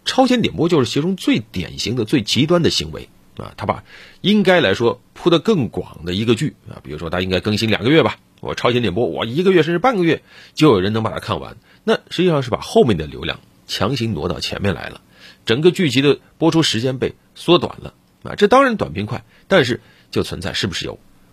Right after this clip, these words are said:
过度营销的这种可能，而且有个风险就是，万一你超前点播，后面的剧集的质量它不尽如人意，那可就整个玩砸了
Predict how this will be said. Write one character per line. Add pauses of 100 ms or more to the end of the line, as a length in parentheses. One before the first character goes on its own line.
(140)
过
度
营
销
的
这
种
可
能，
而
且
有
个
风
险
就
是， (420)
万
一
你
超
前
点
播，
后
面
的
剧
集
的
质
量 (480)
它
不
尽
如
人
意， (160)
那 (360)
可
就
整
个
玩
砸
了